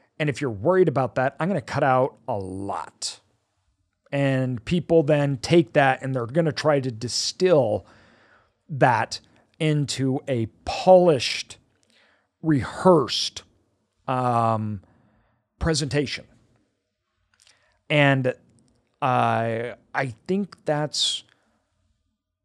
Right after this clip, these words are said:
not, um, I, I think that's not, it's not truthful.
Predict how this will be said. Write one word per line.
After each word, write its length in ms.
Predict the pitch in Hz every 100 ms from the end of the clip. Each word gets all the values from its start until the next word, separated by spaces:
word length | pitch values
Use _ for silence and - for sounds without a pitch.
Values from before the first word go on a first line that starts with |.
| _ _ _
not, 720 | 143 139 143 139 131 - - - _ _ _ -
um, 760 | 117 117 113 110 107 104 101 87 _ _ _ _ _ _ _ _ _ _ - _
I, 60 | 185
I 240 | 190 170
think 200 | 170 190
that's 240 | 185 180 -
not, 320 | 165 143 - _ _ _ _ _ _ _ _ _ _ -
it's 140 | 131
not 180 | 190 170
truthful. 540 | - 185 - - -